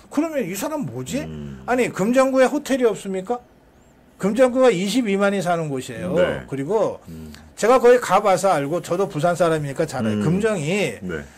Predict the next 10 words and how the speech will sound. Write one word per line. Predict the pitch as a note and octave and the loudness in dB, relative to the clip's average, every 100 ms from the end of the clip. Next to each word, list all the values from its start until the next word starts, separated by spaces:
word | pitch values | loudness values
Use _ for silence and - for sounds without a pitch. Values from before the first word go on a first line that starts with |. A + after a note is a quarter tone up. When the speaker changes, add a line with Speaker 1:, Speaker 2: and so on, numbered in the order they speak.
| - - | -20 -6
Speaker 1:
금정산의 | D#3+ A3 C4 C4+ B3+ B3 A#3 A3+ A3+ G#3+ G#3 G3+ F#3 F3 E3+ A3 F3+ | -2 2 4 4 6 4 4 4 2 0 0 -2 -4 -4 -2 0 -2
남쪽 | C3 E3 G#3 G3 - - - B3 A#3 | -2 -4 -6 -10 -16 -18 0 0 2
산자락에 | C#4+ C#4+ C4 A#3 A#3 | -6 2 4 4 0
쫙 | A#3 - - B3+ B3 | -4 -12 -4 -4 2
펼쳐있는 | B3 A#3+ A3+ A3+ C4+ | 0 2 -4 0 -2
Speaker 2:
음. | |
Speaker 1:
진짜 | G3 F#3 F3 D#4+ | 0 -2 0 -2
좋은 | A#3 G3+ G#3 | 0 0 0
동네예요. | F3+ D#3+ B2+ A2+ C#3+ | -4 -2 -4 -2 0
Speaker 2:
네. | C3 F2 D#2 D2+ | 0 0 -4 -6